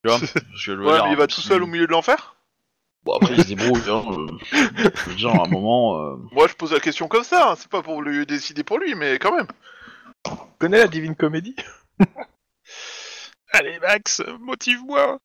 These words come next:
Speaker 4: <laughs>
Speaker 2: Bon, là, le joueur a aucune idée de comment le motiver tout de suite, à part les
Speaker 3: Bah,
Speaker 2: des
Speaker 3: écoute,
Speaker 2: termioles, mais Max,
Speaker 3: non,
Speaker 2: il
Speaker 3: bah,
Speaker 2: a,
Speaker 3: écoute,
Speaker 2: il a des arguments,
Speaker 3: écoute,
Speaker 2: donc
Speaker 3: tu
Speaker 2: il
Speaker 3: le
Speaker 2: va
Speaker 3: fais
Speaker 2: lui
Speaker 3: en,
Speaker 2: balancer.
Speaker 3: si tu, euh, si tu sais pas le joueur comment faire, tu fais un jet de dés.
Speaker 2: Oui, c'est ce que je viens de dire.
Speaker 3: Voilà.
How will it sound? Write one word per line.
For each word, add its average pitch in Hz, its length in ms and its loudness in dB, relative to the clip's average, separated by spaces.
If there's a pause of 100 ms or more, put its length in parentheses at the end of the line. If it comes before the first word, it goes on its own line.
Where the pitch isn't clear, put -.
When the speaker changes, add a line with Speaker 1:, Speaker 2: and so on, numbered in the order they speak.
(340)
Speaker 4:
<laughs> 131 100 -2 (2000)
Speaker 2:
Bon, 151 160 2
là, 160 140 6
le 180 60 0
joueur 202 200 2
a 180 40 2 (120)
aucune 190 300 -4
idée 196 200 -4
de 175 100 2
comment 170 280 0
le 175 80 -2
motiver 175 340 0
tout 175 120 -6
de 175 60 -10
suite, - 180 0
à 185 60 4
part 143 120 2
les 139 80 6
Speaker 3:
Bah, 139 160 6
Speaker 2:
des - 60 -6
Speaker 3:
écoute, 156 100 -2
Speaker 2:
termioles, 202 380 2
mais 151 120 -4
Max, 165 180 0
Speaker 3:
non, 190 120 8
Speaker 2:
il 139 80 -4
Speaker 3:
bah, 135 80 0
Speaker 2:
a, 135 40 0
Speaker 3:
écoute, 135 240 -2
Speaker 2:
il 139 40 2
a 135 60 2
des 139 160 -4
arguments, 143 320 0
Speaker 3:
écoute, - 60 0
Speaker 2:
donc 151 80 -2
Speaker 3:
tu 156 60 -6
Speaker 2:
il 135 40 -8
Speaker 3:
le 120 40 -8
Speaker 2:
va 180 100 2
Speaker 3:
fais 151 40 6
Speaker 2:
lui 143 60 4
Speaker 3:
en, 139 40 2
Speaker 2:
balancer. 127 220 0
Speaker 3:
si 127 140 -10
tu, 143 280 -4
euh, 120 120 2 (460)
si - 120 -8
tu 147 60 -6
sais 180 120 2
pas 208 140 4
le 151 100 0
joueur 139 240 -2
comment 127 220 -4
faire, 220 200 2
tu - 120 -18
fais - 120 -4
un 113 100 2
jet 160 100 0
de 226 80 -14
dés. 170 240 0 (440)
Speaker 2:
Oui, 240 120 -8
c'est - 120 -2
ce - 100 2
que 127 60 -2
je 113 60 -2
viens 120 80 -4
de 127 60 -8
dire. 147 140 4 (520)
Speaker 3:
Voilà. 127 300 4